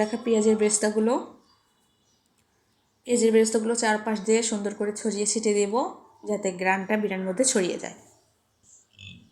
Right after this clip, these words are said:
পেঁয়াজের বেরেস্তাগুলো দেয়া হয়ে গেছে। এবার আমি এর মধ্যে গোলাপ জল,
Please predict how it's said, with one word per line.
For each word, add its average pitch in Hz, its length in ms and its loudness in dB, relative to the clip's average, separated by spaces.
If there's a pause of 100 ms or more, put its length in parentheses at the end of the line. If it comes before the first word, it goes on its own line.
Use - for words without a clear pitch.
(1800)
পেঁয়াজের 240 320 2
বেরেস্তাগুলো 226 420 2
দেয়া 220 320 2
হয়ে 214 260 4
গেছে। 214 300 0 (2500)
এবার 226 260 4 (100)
আমি 214 180 -4 (180)
এর 208 100 0 (100)
মধ্যে 208 360 -2 (1160)
গোলাপ 208 360 -2 (140)
জল, 208 220 2